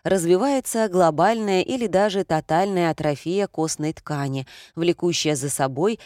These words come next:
и изменения в структуре мягких тканей. При отсутствии зубов происходит значительное снижение высоты нижней трети лица.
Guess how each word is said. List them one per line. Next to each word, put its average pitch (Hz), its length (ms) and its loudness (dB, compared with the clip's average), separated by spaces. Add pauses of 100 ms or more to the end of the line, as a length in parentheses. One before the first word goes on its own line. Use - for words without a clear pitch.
(120)
и 185 120 2
изменения 180 680 0
в - 40 -8
структуре 175 560 -4
мягких 151 480 -4
тканей. 135 560 -8 (320)
При 196 120 0
отсутствии 202 580 0
зубов 190 460 -2
происходит 220 640 -2
значительное 196 760 -2
снижение 180 640 -2
высоты 156 480 -4
нижней 170 460 -2
трети 156 340 -4
лица. 147 460 -6